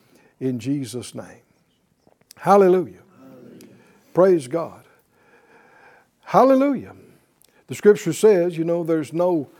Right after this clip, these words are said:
Speaker 1: trial or temptation taken you, but such as is common to man. So don't think that your situation is unique. The,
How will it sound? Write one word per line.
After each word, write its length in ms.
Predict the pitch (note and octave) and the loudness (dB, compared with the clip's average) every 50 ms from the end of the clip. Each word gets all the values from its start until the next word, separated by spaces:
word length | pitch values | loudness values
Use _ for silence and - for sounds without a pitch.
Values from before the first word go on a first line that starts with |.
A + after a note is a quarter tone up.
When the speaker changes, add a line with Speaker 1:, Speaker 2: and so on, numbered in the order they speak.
| _ _ _ | _ _ _
Speaker 1:
trial 480 | - - F#3 G3+ G3+ F#3 E3+ D#3+ D3+ C#3 | -8 -2 0 0 2 2 0 0 -2 -4
or 100 | C#3 C3+ | -6 -8
temptation 760 | _ - E3+ E3 E3 - - F3+ F#3+ F3 - - C#3+ C#3 B2+ | _ -12 -14 -14 -14 -12 -10 -8 -8 -8 -10 -12 -16 -16 -12
taken 440 | - E3+ G3 F#3+ G3 D3+ B2 A#2+ B2 | -10 -10 -10 -10 -10 -12 -12 -12 -12
you, 120 | C3 D3 | -12 -12
but 220 | C#3 C3+ C3+ - | -10 -10 -10 -10
such 320 | - - D#3+ D#3+ D3+ - C#3+ | -8 -8 -6 -6 -6 -8 -12
as 160 | C3 A#2 A#2+ | -12 -10 -12
is 140 | B2 A2+ - | -14 -14 -14
common 460 | _ - D#3 D#3 D#3 C#3+ C3 B2 A2+ | _ -12 -10 -10 -8 -8 -10 -10 -10
to 60 | A#2+ | -10
man. 520 | A#2+ C3 D#3 F3+ D3+ B2 B2+ C#3+ C#3 C#3 _ _ _ _ _ _ _ _ _ _ - _ _ _ _ _ _ _ | -10 -10 -10 -10 -12 -14 -16 -18 -20 -20 _ _ _ _ _ _ _ _ _ _ -20 _ _ _ _ _ _ _
So 140 | _ - C3+ | _ -10 -2
don't 260 | C3+ F#3 A3 A3 - | 0 0 0 0 -2
think 480 | - - - A#3 A#3 G#3+ F#3+ - F3 C#3 | -8 -8 -4 -4 -4 -4 -6 -8 -8 -6
that 260 | D3 D3 C#3+ - - | -6 -6 -6 -8 -8
your 120 | F#3+ F#3+ | -8 -8
situation 920 | - - - F#3+ E3+ - - D#3 D3+ D#3+ D#3 D#3 D3 - - D3+ C#3+ C#3+ | -8 -6 -8 -8 -8 -8 -8 -6 -2 -2 -2 -2 -4 -6 -10 -10 -8 -8
is 160 | C3+ B2+ - C3 | -8 -10 -8 -8
unique. 580 | C#3 D3 C#3+ D3 E3 F3 C#3 B2 - - - | -6 -6 -6 -4 -4 -4 -6 -6 -10 -16 -12
The, 140 | - C3+ | -10 -10